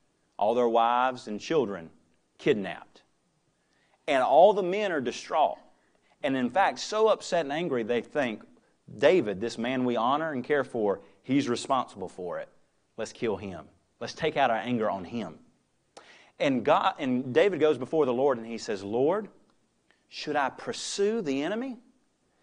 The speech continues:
And God says, Yes, pursue the enemy.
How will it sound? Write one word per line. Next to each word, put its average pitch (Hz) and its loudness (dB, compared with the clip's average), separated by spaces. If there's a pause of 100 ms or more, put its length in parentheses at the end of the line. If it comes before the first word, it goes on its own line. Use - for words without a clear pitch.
(200)
And 127 -2
God 135 4
says, 104 -2 (280)
Yes, - -6 (680)
pursue 185 -2
the 190 0
enemy. 107 -6